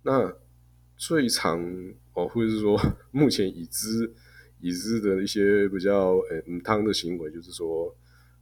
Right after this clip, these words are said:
他可能把一些原本一些，呃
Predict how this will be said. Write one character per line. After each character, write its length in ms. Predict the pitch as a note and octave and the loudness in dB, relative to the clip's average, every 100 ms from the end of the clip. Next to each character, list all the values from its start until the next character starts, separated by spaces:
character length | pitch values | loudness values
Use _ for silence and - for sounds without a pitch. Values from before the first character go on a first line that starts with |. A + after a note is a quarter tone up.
| _ | _
他 140 | - A#2+ | -4 0
可 140 | A2 | 0
能 220 | F2+ F2+ | 0 -2
把 220 | - D#2 E2 | -4 -6 -6
一 100 | F#2 | -6
些 240 | G2 F#2+ | -2 -2
原 200 | F2+ F#2 | -2 -6
本 200 | - - | -8 -10
一 40 | |
些， 800 | - - D#2 D#2 D#2 D2+ D#2 D2+ - _ _ _ _ _ _ _ | -10 -8 -6 -4 -4 -6 -6 -10 -14 _ _ _ _ _ _ _
呃 600 | - D2+ D#2+ D#2+ D#2 D2+ | -10 -8 -6 -6 -8 -12